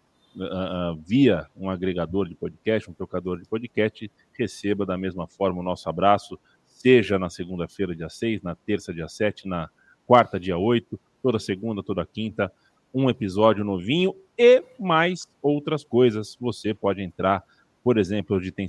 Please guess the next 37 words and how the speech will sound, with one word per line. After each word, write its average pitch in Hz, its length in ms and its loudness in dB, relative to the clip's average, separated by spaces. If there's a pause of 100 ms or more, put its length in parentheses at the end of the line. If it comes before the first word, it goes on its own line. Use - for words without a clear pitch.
é 92 120 -2
semana 95 440 -4
de 98 80 -14
Champions 107 460 -6
League. 95 400 0 (300)
Saibam 90 380 -2
vocês 90 420 -6
que - 80 -18
o - 40 -16
time 92 200 -8
da 95 100 4
Trivela, 95 560 -2 (300)
sempre - 360 -6
que - 80 -10
termina 98 440 -4
a - 20 -4
rodada 90 380 -2
de 90 60 -12
Champions 104 360 -10
League, 110 280 -4
faz 107 540 0 (360)
no 113 120 -2
seu 95 320 -2
YouTube 101 520 -4
o 127 180 -2
Expresso 131 680 0
Trivela. 92 600 0 (260)
Você - 220 -12
também 92 340 -8
tem 87 140 -10
acesso, 92 480 -6
você, 101 520 -4 (520)
ah, 98 420 2
não 143 240 0
fica 185 340 -6
na 185 120 -2
mão 135 340 0